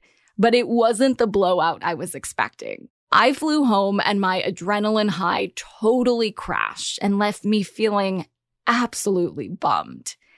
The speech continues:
In the weeks that followed, we sent out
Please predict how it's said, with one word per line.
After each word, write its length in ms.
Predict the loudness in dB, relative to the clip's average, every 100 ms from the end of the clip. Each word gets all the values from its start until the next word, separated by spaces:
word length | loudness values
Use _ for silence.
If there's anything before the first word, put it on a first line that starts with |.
| -20 -20 -2
In 160 | 2 4
the 100 | 4
weeks 340 | 2 0 2
that 180 | 0 2
followed, 580 | 2 2 2 0 0 -2
we 180 | -4 -4
sent 380 | 0 0 0
out 360 | 0 2 0